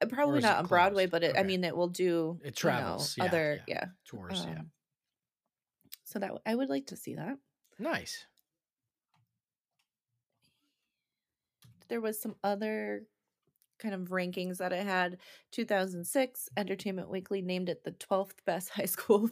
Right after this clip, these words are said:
Speaker 1: f-, film of all time.
Speaker 2: Sweet.
Speaker 1: I don't know what that means.
Speaker 2: <laughs>
Speaker 1: Um, and then in twenty twelve, Rotten Tomatoes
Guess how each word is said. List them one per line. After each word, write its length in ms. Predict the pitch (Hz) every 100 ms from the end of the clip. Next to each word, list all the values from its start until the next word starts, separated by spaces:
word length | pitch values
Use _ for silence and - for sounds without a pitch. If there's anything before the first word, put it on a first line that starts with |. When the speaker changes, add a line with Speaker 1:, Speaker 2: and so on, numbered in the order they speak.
| -
Speaker 1:
f-, 80 | 190 - -
film 300 | 208 170 175
of 160 | 180 -
all 200 | 175 185
time. 400 | 247 208 208 226
Speaker 2:
Sweet. 260 | 190 175
Speaker 1:
I 60 | 208
don't 160 | 202
know 120 | 202 190
what 140 | 190
that 160 | 190 185
means. 300 | 202 220 -
Speaker 2:
<laughs> 60 | 311 359 359 311 -
Speaker 1:
Um, 400 | 220 214 214 214 233 -
and 200 | - 208
then 140 | 196 196
in 200 | 185 190
twenty 340 | - 196 165
twelve, 520 | 170 - 302 285 277 214
Rotten 260 | - 185
Tomatoes 840 | - 208 208 202 202 202 196 -